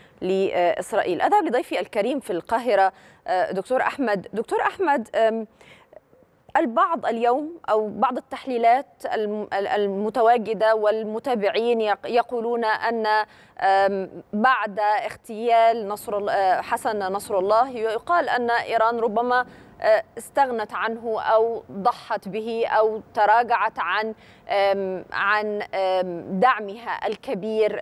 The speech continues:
لحزب الله، بالرغم من أن يعني منذ عام اثنين وثمانين، منذ أن أنشأت ه-، هذا الحزب، إيران دفعت مليارات الدولارات لدعمه.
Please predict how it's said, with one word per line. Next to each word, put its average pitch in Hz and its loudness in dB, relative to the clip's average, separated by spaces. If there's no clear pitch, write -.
لحزب 208 -2
الله، 214 4
بالرغم 359 -2
من 320 -4
أن 285 -2
يعني 247 0
منذ 247 -2
عام 247 2
اثنين 269 -8
وثمانين، 240 -2
منذ 262 0
أن - 0
أنشأت 233 -2
ه-، 240 2
هذا 240 2
الحزب، 208 -4
إيران 269 2
دفعت 247 0
مليارات 233 2
الدولارات 196 0
لدعمه. 196 -4